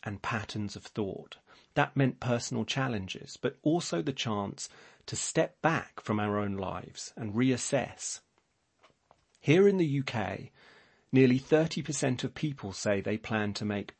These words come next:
big life changes, such as quitting a job or ending a relationship,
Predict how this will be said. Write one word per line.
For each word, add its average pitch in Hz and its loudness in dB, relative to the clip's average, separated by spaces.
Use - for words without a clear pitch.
big 123 6
life 110 0
changes, 123 -2
such - -6
as 104 -6
quitting 113 0
a 113 0
job 107 2
or 95 2
ending 110 2
a 101 0
relationship, 104 0